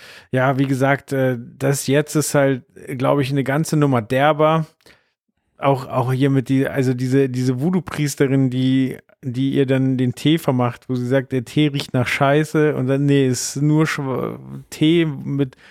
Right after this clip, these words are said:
mit was? Mit Gras, Pilzen und Crack. So, <laughs> ja, genau.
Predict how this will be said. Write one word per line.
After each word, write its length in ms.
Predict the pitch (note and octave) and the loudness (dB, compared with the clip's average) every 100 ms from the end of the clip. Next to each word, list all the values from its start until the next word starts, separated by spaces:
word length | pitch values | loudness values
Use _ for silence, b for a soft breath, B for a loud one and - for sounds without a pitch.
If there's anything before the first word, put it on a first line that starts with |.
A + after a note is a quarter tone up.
| B B B | B B B
mit 160 | B2+ B2+ | -6 -2
was? 300 | C#3+ - - | -2 -2 0
Mit 240 | C3+ B2 | 0 0
Gras, 460 | - B2 C#3+ D#3 - | -2 2 2 2 0
Pilzen 420 | D3+ E3 - D3 | 2 2 0 0
und 140 | C3+ | 0
Crack. 340 | - D3 D#3 - - | 0 0 0 -2 -4
So, 260 | - A2+ - A2 | -4 -4 -8 -14
<laughs> 120 | - | -6
ja, 200 | C3 C3+ | -4 -2
genau. 420 | C3+ C3+ A#2+ | -2 0 -2